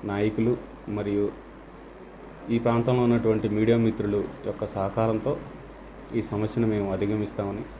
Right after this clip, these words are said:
మాకు పూర్తి సహకారం అందిస్తారని మేము భావిస్తున్నాం.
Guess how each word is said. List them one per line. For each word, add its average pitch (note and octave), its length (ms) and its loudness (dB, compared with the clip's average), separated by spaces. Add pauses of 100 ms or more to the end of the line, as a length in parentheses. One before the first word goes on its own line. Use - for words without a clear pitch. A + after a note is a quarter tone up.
(160)
మాకు G2+ 160 -4 (120)
పూర్తి A2 200 -2
సహకారం G#2+ 480 0
అందిస్తారని G2 540 -2 (1080)
మేము A2 180 -4 (200)
భావిస్తున్నాం. F2+ 480 0